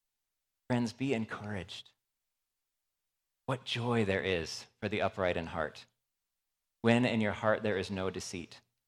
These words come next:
You are confessing sin, receiving forgiveness, and using God's word as a lamp unto your feet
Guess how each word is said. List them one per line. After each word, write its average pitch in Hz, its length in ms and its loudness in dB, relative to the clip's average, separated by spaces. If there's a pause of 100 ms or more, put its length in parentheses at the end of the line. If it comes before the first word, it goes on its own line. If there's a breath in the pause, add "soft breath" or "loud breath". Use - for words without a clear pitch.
(640)
You 104 60 -4
are 101 40 -6
confessing 107 580 -2
sin, 87 480 -6 (600)
receiving 117 320 2
forgiveness, 90 720 -2 (380)
and 98 120 -2
using 113 260 4
God's 101 380 4
word 123 420 4 (160)
as 95 160 -6
a 92 120 -2
lamp 92 420 -4 (260)
unto 95 180 -12
your 87 120 -4
feet 87 400 -8